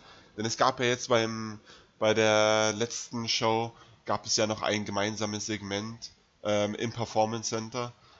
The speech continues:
wo sich beide eben nochmal, ja, besprochen haben und nochmal klargestellt haben, dass es ein faires Match wird. Nur ist ja dann zufällig,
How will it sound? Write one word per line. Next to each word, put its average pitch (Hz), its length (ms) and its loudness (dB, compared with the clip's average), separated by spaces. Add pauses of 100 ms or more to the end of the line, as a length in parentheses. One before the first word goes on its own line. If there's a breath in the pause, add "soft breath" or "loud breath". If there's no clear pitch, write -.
(140 soft breath)
wo 107 380 2
sich 104 180 -6
beide 107 260 2
eben 101 200 -4
nochmal, 98 840 -2 (220)
ja, 95 420 -2
besprochen 113 500 -6
haben 104 280 0
und 87 80 -8
nochmal 95 220 -6
klargestellt 101 480 -4
haben, 98 220 -6
dass 95 160 -10
es 98 100 -14
ein 95 140 -8
faires 95 340 -8
Match 98 240 -6
wird. 107 240 -6 (800 loud breath)
Nur 117 720 2
ist 120 140 -4
ja 120 80 0
dann 107 760 -4 (460)
zufällig, 160 840 -2